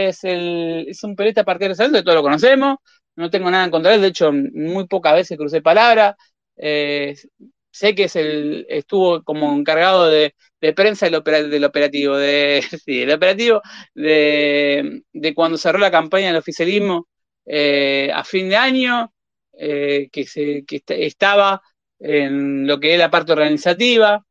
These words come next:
sé que trabaja en el municipio de, de Fernando Espinosa. Fue un Fernando Espinosa que no nos olvidemos, fue, eh, le dieron honorario, fue presidente honorario del fútbol juvenil de San Lorenzo.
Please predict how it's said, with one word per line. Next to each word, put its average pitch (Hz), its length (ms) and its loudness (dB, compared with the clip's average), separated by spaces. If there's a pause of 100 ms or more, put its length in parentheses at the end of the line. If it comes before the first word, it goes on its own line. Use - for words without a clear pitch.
sé 190 160 -6
que 170 100 -6
trabaja 165 320 0
en 156 60 0
el 156 40 -6
municipio 160 480 -4
de, 151 420 -6 (400)
de 143 200 0
Fernando 185 300 0
Espinosa. 262 560 0 (220)
Fue 302 180 -10
un 294 80 -6
Fernando 226 300 4
Espinosa 262 320 0
que 196 60 -4
no 208 100 -2
nos 247 160 -4
olvidemos, 226 540 2
fue, 262 300 4 (340)
eh, 156 720 0
le 170 180 2
dieron 262 500 4 (720)
honorario, 240 840 2
fue 269 460 4 (580)
presidente 262 580 2
honorario 269 320 6
del 214 280 6
fútbol 262 260 2
juvenil 220 320 2
de 233 100 2
San 214 160 -2
Lorenzo. 233 720 2